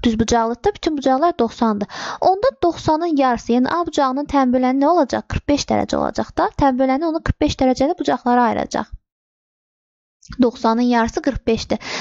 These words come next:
Həmçinin burada da qırx beş, qırx beş. Düzdür? E, onda biz hansı bucağı tapmalıyıq? X-i tapmalıyıq. A O D üç bucağında.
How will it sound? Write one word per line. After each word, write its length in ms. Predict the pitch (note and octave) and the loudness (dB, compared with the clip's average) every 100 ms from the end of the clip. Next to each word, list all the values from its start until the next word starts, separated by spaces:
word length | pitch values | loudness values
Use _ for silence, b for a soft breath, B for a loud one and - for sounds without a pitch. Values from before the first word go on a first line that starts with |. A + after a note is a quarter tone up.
| - | -4
Həmçinin 440 | D4+ D#4 - F4 F4 | -2 -2 -4 -2 0
burada 280 | C4 A#3 A3+ | 0 0 -2
da 140 | G#3+ | -2
qırx 280 | - B3+ - | -4 -4 0
beş, 460 | D4+ E4 F4+ - - | 0 2 0 -2 -4
qırx 340 | - A3+ - | -4 -4 -4
beş. 440 | - - - - - | -6 -6 -10 -8 -2
Düzdür? 520 | C#4+ - C4+ B3+ B3+ - _ _ _ B B B B B - - | -2 0 0 0 -2 -10 _ _ _ B B B B B -8 0
E, 160 | C#4 C4+ - | 2 2 0
onda 640 | E4 E4+ G4+ C5 B3 - _ _ B B B B B - | -2 0 0 2 0 -2 _ _ B B B B B 2
biz 480 | E4 F#4+ G4+ - - | 4 4 2 -4 -2
hansı 360 | C#4 C#4 D4+ | 0 0 -2
bucağı 240 | E4+ D#4+ A#3 | 0 0 0
tapmalıyıq? 540 | A3 A3 G#3+ G#3+ G#3+ | -4 0 2 2 0
X-i 280 | - B3 - | -4 -4 -4
tapmalıyıq. 580 | B3 A3 G#3+ G#3+ G#3+ G#3 - B B B B - | -2 0 2 2 2 -2 -6 B B B B -4
A 560 | C#4+ D4 D4+ D4+ D#4 E4+ - - | -2 0 0 2 2 0 -2 0
O 600 | C4 C4 C4 C#4 D#4+ F4+ _ _ _ - | 2 2 2 2 0 -4 _ _ _ 0
D 240 | C4 C#4+ - | 2 0 -4
üç 260 | - - | -8 -6
bucağında. 800 | A3+ - A3+ A3 A3+ A3 A3 A3 | -2 0 0 0 -2 0 0 -2